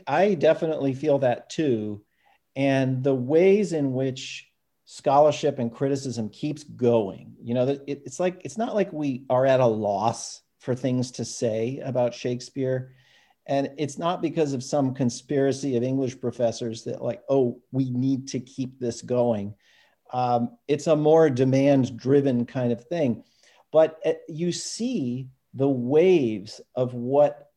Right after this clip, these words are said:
occupies us as human beings, as citizens, as family members, as, as people living in history, come right into the scholarship. So I'll just give you, for an example, the last twenty years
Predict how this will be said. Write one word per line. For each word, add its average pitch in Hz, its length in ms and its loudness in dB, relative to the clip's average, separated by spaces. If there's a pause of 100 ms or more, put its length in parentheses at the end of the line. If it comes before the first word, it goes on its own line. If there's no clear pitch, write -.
(140)
occupies 135 760 -2
us 110 360 -4 (100)
as 113 280 -4
human 110 300 -4
beings, 139 440 0
as 104 160 -8
citizens, 113 420 -2
as 104 140 -8 (220)
family 147 260 2
members, 117 320 -2 (220)
as, - 180 -10 (140)
as 120 140 -8
people 147 340 -6
living 139 260 2
in 110 80 -4
history, 113 380 -6 (360)
come 156 380 -2
right 147 460 0
into 156 400 -2
the 120 100 -8
scholarship. 143 720 0
So 113 420 -8
I'll 107 80 -8
just 113 180 -14
give 113 140 -6
you, 110 80 -6
for 113 180 -12
an 113 80 -8
example, 147 480 -4
the 104 80 -4
last 123 360 -2
twenty 151 240 -4
years 107 340 -4